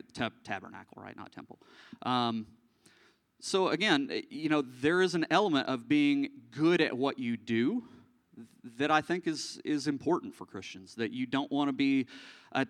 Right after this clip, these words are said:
a terrible <laughs> worker, right? It's bad for you, for one thing, but it also doesn't really give Christ a great name either if all the Christians are not being very good at their job. So I think ambition is actually a thing that, you know,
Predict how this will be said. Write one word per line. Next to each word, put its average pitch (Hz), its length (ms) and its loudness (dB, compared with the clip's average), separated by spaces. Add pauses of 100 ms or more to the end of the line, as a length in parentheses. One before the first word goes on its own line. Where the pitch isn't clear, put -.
a 135 60 0
terrible 123 840 0 (200)
<laughs> - 220 -10
worker, 139 480 -6 (160)
right? 110 260 -4 (220)
It's 135 140 -8
bad 147 340 2
for 160 200 0
you, 131 500 -2 (380)
for 127 160 -6
one 151 220 0
thing, 107 400 -6
but 151 100 0
it - 20 4
also 170 340 2
doesn't 143 240 0
really 135 300 2 (140)
give 123 180 -4 (140)
Christ 127 360 -4
a 104 40 -14
great 104 240 -4
name 98 220 -6
either 101 360 -4
if - 220 -16
all 104 180 -8
the 92 80 -14
Christians 95 540 -12
are 98 140 -12 (380)
not 98 300 -6
being 92 300 -8 (100)
very 98 220 -8
good 92 160 -12
at - 80 -10
their 95 120 -12
job. 131 340 -2
So - 120 -6
I 185 40 -2
think 226 260 -4
ambition 151 440 0
is 123 120 -4
actually 135 460 -2
a 131 80 -2
thing 127 580 -2 (420)
that, 123 360 0 (340)
you 135 220 -4
know, 127 200 -4